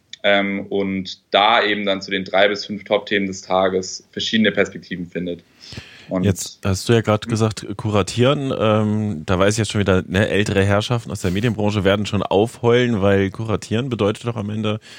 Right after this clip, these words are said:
Speaker 2: ihr nehmt das, was andere geschrieben haben, zieht irgendwie eine Quintessenz raus und wägt das dann quasi die Meinung davon nebeneinander ab. Das ist doch eigentlich nur Nutznießertum, oder? Ich frag mal kritisch.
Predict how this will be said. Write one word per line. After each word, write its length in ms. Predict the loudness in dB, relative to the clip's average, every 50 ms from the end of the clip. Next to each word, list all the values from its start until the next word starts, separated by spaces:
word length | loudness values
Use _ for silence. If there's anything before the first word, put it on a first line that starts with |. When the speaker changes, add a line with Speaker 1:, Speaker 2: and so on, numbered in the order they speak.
| -20 -20 -20 -20 -20 _ _ 0
Speaker 2:
ihr 120 | 2 4 6
nehmt 300 | 6 6 4 4 4 2
das, 200 | 2 2 2 0
was 160 | -2 0 0
andere 300 | 0 0 0 0 -2 -2
geschrieben 580 | -4 -4 -4 -4 -4 -4 -4 -2 -2 -2 0
haben, 460 | 2 2 2 0 0 -2 -4 -4 -6 -6
zieht 280 | -8 -6 -6 -4 -4
irgendwie 260 | -4 -4 -4 -2 -2
eine 120 | -2 -2 -2
Quintessenz 540 | -2 -4 -2 -2 -2 -2 -2 -2 -2 -2 -2
raus 260 | 0 0 0 0 0
und 220 | -2 -4 -4 -4 -8 -18 -20 -20 -20 -20 -20 -20 -20 -10 -2
wägt 240 | 0 0 2 2 2
das 140 | 0 2 2
dann 360 | 2 2 2 2 0 -2 -4 -8
quasi 360 | -8 -2 0 2 2 2 2
die 80 | 2
Meinung 320 | 2 2 4 4 2 2 2
davon 360 | 0 0 0 0 -2 -2 -2
nebeneinander 440 | -2 -2 0 0 2 2 2 2 2
ab. 160 | 2 -2 -2
Das 160 | -4 -6 -6
ist 80 | -2 -4
doch 120 | -2 -2
eigentlich 260 | 0 -2 -2 -2 0
nur 100 | 0 2
Nutznießertum, 1000 | 2 2 -2 -4 -6 -6 0 2 2 4 4 4 2 2 2 2 2 4 4 4
oder? 340 | 2 4 4 4 4 2 0
Ich 120 | -4 -6
frag 200 | -2 -2 -2 -2
mal 100 | -2 -6
kritisch. 440 | -6 -4 -4 -2 -2 -2 -2 -4 -10